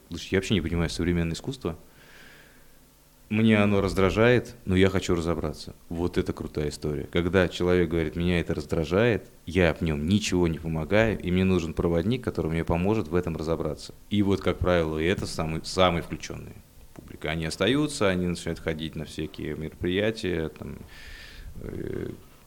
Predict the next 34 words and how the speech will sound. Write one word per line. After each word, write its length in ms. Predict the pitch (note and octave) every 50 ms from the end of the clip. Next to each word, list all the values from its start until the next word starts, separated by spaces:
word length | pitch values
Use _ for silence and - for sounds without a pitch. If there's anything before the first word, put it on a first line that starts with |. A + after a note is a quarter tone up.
| - - - - - -
чё 140 | - - C#3+
тут 100 | A#2 G2
говорить, 320 | E2+ F#2 G#2 A2 G#2+ D2+ D2+
мы 280 | E2+ F2+ F#2 F2+ F2 E2
часто 320 | - G#2 F#2+ - - -
привозим, 760 | - F#2+ F2+ F#2 F#2+ F2+ E2+ F2 E2+ E2+ E2 E2 D#2+ E2 E2
э, 20 | D#2+
там, 180 | D#2 D#2+ D#2+
экспертов, 420 | D#2+ - - - B2 B2 - - -
каких 240 | - D2+ - -
крутых, 380 | - - F#2+ F2+ - G2+ F2+ -
самых 300 | - - G2 F#2 E2+ -
крутых, 260 | - E2+ - - D3 -
которых 240 | - - F2 D#2
в 40 | E2
Москву 240 | F2 E2+ - - G2+
вообще 180 | E2 - - E2+
не 100 | D#2+ C#2+
попасть. 460 | D#2 D2+ - - - - - - - - - - - - - - - - - _ - - - - - - - - -
А, 180 | F2+ D#2+ D#2
вот. 200 | D2 D2 - -
Мы 160 | - G#2+ G2+ F#2+
оплачиваем 640 | - - - G2 F#2 E2+ - - D#2 D2+ D2+ D2 C#2
им 200 | D2 D2 C#2+ C#2+
гонорары, 500 | - D2+ D#2+ E2+ - A2+ B2+ B2 G#2+ F2+
мы 120 | E2 E2
оплачиваем 720 | D#2+ - F2 E2 D#2 - - D#2 D2+ D2 D2 D2 D2 D2
им 60 | C#2+
там 180 | C#2+ - - -
трансферы 600 | - - A2 A#2 A2+ - - - E2+ - - -
и 120 | - G2+
делаем 300 | A2 F#2+ G#2 G#2 G2 F2+
бесплатный 420 | E2+ E2+ E2 - F#2+ F2 E2 - D#2
вход. 320 | - - D2+ C#2+ - -